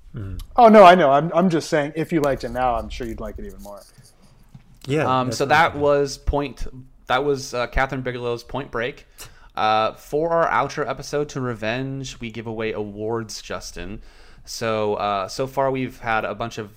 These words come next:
Speaker 3: our guests say their awards. I'll give you an example. Uh, Adam and I each get an award. Adam hasn't told me his award yet. Do you wanna debut that anytime soon, Adam?
Speaker 1: I have no idea.
Speaker 3: Okay, well, my award that we're gonna be giving away is the Trevor Dillon Award for Biggest Hunk.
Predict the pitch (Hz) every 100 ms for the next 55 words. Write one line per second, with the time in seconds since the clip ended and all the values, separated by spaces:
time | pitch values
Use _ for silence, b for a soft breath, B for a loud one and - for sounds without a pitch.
0 | - - 101 104 101 104 - - - 107
1 | 107 104 101 104 117 113 113 113 113 113
2 | 110 98 107 107 104 101 98 - 98 95
3 | 110 120 110 104 95 104 - 101 101 101
4 | 101 107 113 110 104 101 110 101 104 101
5 | 95 98 98 98 101 110 139 160 156 147
6 | 156 156 147 151 160 151 - 143 151 165
7 | 180 - 120 107 107 107 98 104 101 98
8 | 117 131 123 107 117 98 110 - b b
9 | b b b b b - 123 117 98 120
10 | 120 135 185 180 151 139 131 123 120 120
11 | 113 113 113 107 104 107 104 104 110 -
12 | - 147 156 127 131 131 120 113 123 123
13 | 107 98 - 123 139 135 - - 123 104
14 | -